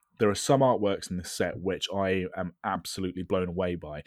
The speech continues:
And it also, the thing that I'm, I'm merging this with, I was gonna do another separate,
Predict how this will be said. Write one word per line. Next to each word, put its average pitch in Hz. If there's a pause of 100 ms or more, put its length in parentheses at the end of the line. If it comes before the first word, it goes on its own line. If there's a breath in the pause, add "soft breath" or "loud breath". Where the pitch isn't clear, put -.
(200 loud breath)
And 110
it 120
also, 131
the 113
thing 135
that 120
I'm, 110
I'm 98
merging 107
this 87
with, 90
I 90
was 95
gonna 107
do 101
another 98
separate, -